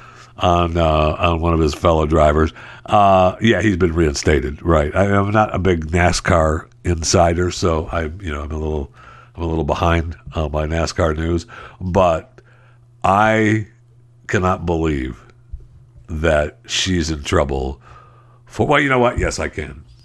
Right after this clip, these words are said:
Yes, I can. She's in trouble, and she's got, you know, money and sponsors, and she's a rising star, and now she's gonna be remembered as,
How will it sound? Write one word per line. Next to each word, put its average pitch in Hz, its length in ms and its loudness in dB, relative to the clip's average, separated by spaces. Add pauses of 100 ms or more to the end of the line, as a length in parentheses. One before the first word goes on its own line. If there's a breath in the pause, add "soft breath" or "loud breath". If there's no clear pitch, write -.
(120)
Yes, 90 280 0
I 78 120 0
can. 62 380 -8 (100)
She's 95 240 2
in 87 80 0
trouble, 87 340 2
and 87 160 -2
she's 98 220 0
got, 104 280 2
you 110 140 2
know, 87 140 2
money 107 380 0
and 90 140 -2
sponsors, 107 560 0
and 85 140 0
she's 107 180 0
a 87 80 2
rising 95 440 2
star, 107 580 2 (460 loud breath)
and 87 380 -2
now 107 300 2
she's 101 240 0
gonna 95 220 0
be 95 140 0
remembered 98 600 0
as, 90 460 0